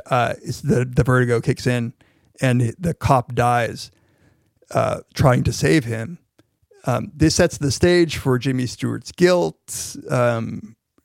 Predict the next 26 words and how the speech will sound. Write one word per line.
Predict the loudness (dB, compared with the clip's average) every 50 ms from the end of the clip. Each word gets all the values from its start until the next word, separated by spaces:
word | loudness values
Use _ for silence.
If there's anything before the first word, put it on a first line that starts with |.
| _
for | -10 -4 0 0 2 2 2 0 0 -2 -2 -4
obviously | -4 -4 -2 -2 -4 -6 -6 -6 -6 -6 -6
the | -6 -10
fear, | -6 -2 0 2 2 4 2 2 0 -2 -4 -8 _ _ -20 -20 _ _ -10
uh, | -10
the, | -8 -8 -8 -10 -10
the | -10 -8 -6
terror | -2 -2 0 0 0
that | -2 -4 -6
he | -8
experiences. | -8 -8 -6 -4 -2 -2 -2 -2 -4 -6 -8 -8 -10 -10 -14 -18 -8 -2 0
But | 0 0 0
the | -2
fact | -6 -4 0 2 2 2 2 0 -4 -6 -6
that | -6 -6 -4
he | -2 0 2 2
never | 2 2 0 0 0 0 0 0 0 -2
tells | 0 -2 0 0 0 0 0
us | -4 -6 -8 -8
how | -10 -8 -4 -2 0 0 0
he | -2 -4
got | -6 -6 -6 -6 -6
out | -6 -6 -6
of | -6 -4 -4
that | -4 -4 -4
situation, | -6 -8 -6 -4 -4 -2 -4 -4 -6 -10 -14 -14